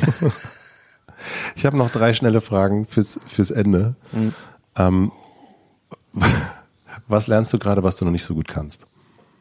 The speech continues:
Speaker 1: Ähm, Disziplin. Ich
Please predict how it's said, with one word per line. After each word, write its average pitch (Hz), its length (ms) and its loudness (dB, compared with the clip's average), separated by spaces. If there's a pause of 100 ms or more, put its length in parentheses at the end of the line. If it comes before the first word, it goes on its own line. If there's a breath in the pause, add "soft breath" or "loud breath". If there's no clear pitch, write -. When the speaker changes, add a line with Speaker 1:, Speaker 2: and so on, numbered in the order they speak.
(4000 loud breath)
Speaker 1:
Ähm, 131 420 4 (2000)
Disziplin. 139 600 0 (1200)
Ich 135 200 -6